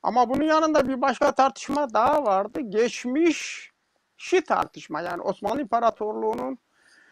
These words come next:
e, tartışma, Osmanlı toplumunun yapısını tartışmaydı.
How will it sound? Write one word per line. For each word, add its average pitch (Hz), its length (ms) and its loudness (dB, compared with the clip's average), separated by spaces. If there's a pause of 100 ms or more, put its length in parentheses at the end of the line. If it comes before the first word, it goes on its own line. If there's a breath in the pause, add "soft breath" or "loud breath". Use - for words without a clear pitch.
(120 soft breath)
e, 233 260 -2
tartışma, 156 680 2 (280)
Osmanlı 202 480 0
toplumunun 247 540 2
yapısını 226 580 0
tartışmaydı. - 760 -4